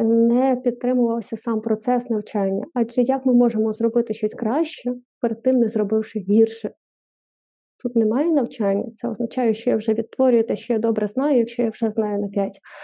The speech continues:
А для того, щоб навчитись новому, я мушу пройти щаблі-, щаблі від того, що я не знаю, і це двійка, до того, що я вже щось трошечки розбираюсь, це трійка, четвірка, це я вже маю достатньо ґрунтовні знання, але недостатньо, і п'ятірка, це би була вже, е,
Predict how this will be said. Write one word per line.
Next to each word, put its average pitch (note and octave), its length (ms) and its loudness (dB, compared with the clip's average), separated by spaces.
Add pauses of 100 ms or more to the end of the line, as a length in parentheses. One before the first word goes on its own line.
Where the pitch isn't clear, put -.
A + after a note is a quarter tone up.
(200)
А A#3+ 60 0
для G#3+ 160 2
того, A#3 260 2
щоб A#3 220 -4
навчитись A#3 440 -2
новому, D4 440 4
я A#3 140 2
мушу B3 260 2
пройти A3+ 300 0
щаблі-, A#3+ 580 2
щаблі A#3+ 480 2
від A3 180 2
того, G#3 200 -2
що G#3 180 -4
я G3+ 80 2
не G3+ 100 2
знаю, D4+ 360 0
і B3 160 -2
це A3+ 240 -4
двійка, D4 500 0 (500)
до A#3+ 80 2
того, B3 300 2
що B3 180 -2
я A#3 140 4
вже A3+ 180 -2
щось A#3+ 240 -2
трошечки A#3+ 460 -2
розбираюсь, B3 640 0
це C4+ 140 -4
трійка, C4 400 -2
четвірка, B3 520 -2
це A#3 200 0
я G#3+ 100 6
вже A3 140 -4
маю A3 360 2
достатньо A3+ 460 -4
ґрунтовні G#3+ 500 0
знання, G#3+ 420 2
але G#3 180 2
недостатньо, C4 680 0
і C4+ 180 0
п'ятірка, B3+ 460 0
це A#3 140 -2
би G#3+ 120 0
була G#3+ 280 0
вже, A#3 140 0
е, A3+ 60 -2